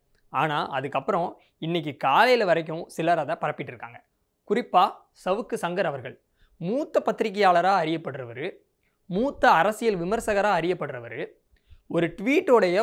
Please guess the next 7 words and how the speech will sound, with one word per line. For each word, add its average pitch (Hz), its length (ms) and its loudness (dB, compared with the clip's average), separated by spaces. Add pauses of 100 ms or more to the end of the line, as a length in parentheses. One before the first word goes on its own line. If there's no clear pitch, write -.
உண்மைத்தன்மையை 208 760 -2
அறியாம 156 400 -2 (460)
அண்ணனுடைய 226 480 2
அக்கவுண்ட்ல 214 440 0
வந்து 190 180 -4
பார்த்திருந்தா 196 440 0
தெரிஞ்சிருக்கும். 165 520 -8